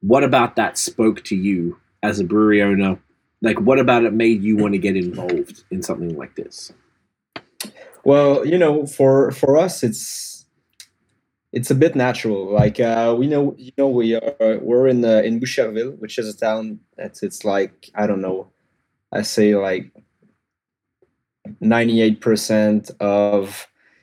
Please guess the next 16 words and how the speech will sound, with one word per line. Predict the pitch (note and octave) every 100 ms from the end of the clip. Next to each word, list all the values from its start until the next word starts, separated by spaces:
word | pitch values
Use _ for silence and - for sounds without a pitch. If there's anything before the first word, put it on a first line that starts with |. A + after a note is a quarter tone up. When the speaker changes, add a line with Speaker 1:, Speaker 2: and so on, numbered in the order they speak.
| _ -
Speaker 2:
kind | C3+ C3+
of | A#2
the |
same | A2 B2+ A#2
people | G#2+ A2 A#2 A2+ A2
that, | G#2 -
that | G#2 -
live | G#2+ G#2+ G#2
there, | G#2+ G#2+ G#2+
you | G#2+
know, | G#2+ G#2 G#2+ G2+
so | - G#2+
French, | - B2+ A#2+ A#2+
Canadian, | A#2+ A#2 A2+ A2+ A2+ A2
white | A2 G#2+ G2+ -
people. | A2 A2+ B2